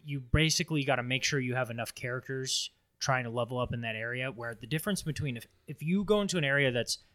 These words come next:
seventeen to twenty-two and everyone's seventeen, you're gonna lose, right? So you, you got, you gotta find that balance between having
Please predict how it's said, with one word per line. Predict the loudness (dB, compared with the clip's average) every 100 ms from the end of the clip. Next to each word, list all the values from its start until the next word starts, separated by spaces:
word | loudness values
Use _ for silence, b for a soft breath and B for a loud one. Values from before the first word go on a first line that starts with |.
| _
seventeen | -4 -2 -2 0 0
to | 0
twenty-two | -2 -2 -4 -4 -4
and | -8
everyone's | -10 -6 -2 -2
seventeen, | -2 -4 -6 -4 -2 -4
you're | -4 -4
gonna | -4
lose, | -6 -10 -16 _ _ _ _ _ _ _
right? | 0 2 -2 _ _ _ _ -4
So | -2
you, | -2 -4 -6
you | -4
got, | 6 8 8
you | 2
gotta | 4 4
find | 4 0 0 0
that | -4 -2
balance | -2 -2 -2 -4
between | -6 -6 -6 -6 -10 -14 _ _ _ _ _
having | 0 2 -4